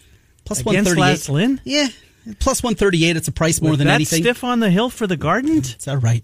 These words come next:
Speaker 1: Bullpen game.
Speaker 2: Uh, okay.
Speaker 1: Bullpen game.
Speaker 2: All right.
Speaker 1: Phillies. Let's may-, lay the minus one twenty-six. I think, uh, Syndergaard gets a start there. And here's a, here's a fun parlay, an easy parlay. Simple.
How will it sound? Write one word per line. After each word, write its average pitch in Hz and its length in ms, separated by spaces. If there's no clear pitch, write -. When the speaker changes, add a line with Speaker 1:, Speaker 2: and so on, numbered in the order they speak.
Speaker 1:
Bullpen 123 340
game. 113 240
Speaker 2:
Uh, 107 140
okay. 113 100
Speaker 1:
Bullpen 127 380
game. 107 220
Speaker 2:
All 101 100
right. 175 300
Speaker 1:
Phillies. 269 600
Let's - 220
may-, 214 260
lay 175 220
the 151 80
minus 151 320
one 151 160
twenty-six. - 760
I 110 60
think, 135 380
uh, 131 60
Syndergaard 131 500
gets 123 180
a 127 60
start 131 260
there. 127 200
And 196 80
here's 311 240
a, 254 80
here's 294 180
a 202 40
fun 151 200
parlay, 101 380
an 240 80
easy 123 220
parlay. 98 380
Simple. - 440